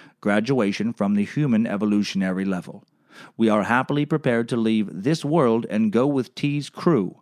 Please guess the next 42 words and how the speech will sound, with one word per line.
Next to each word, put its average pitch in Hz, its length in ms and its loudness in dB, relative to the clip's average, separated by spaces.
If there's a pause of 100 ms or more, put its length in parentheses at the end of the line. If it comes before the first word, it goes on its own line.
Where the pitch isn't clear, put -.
(380)
If - 160 -6
you 113 120 0
study 151 300 0
the 185 100 0
material 180 520 2
on 113 120 2
this 117 160 0
website, 113 560 -2
you 104 40 0
will 107 120 0
hopefully 151 400 0
understand 113 520 0
our 104 140 2
joy 117 420 2
and 104 140 -2
what 117 160 -2
our 117 140 0
purpose 165 400 -2
here 110 160 2
on 110 100 2
Earth 98 160 0
has 95 140 -6
been. 82 340 -4 (500)
You 107 140 0
may 107 120 4
even 135 320 -2
find 120 340 0
your 151 100 2
boarding 143 400 2
pass - 380 -4
to - 140 -6
leave 143 280 0
with 110 140 -2
us 104 180 -2
during 107 460 2
this 117 160 -4
brief 95 340 -2
window. 104 460 0 (640)
We 110 120 2
are 104 160 4
<laughs> - 120 -6
so 127 100 -2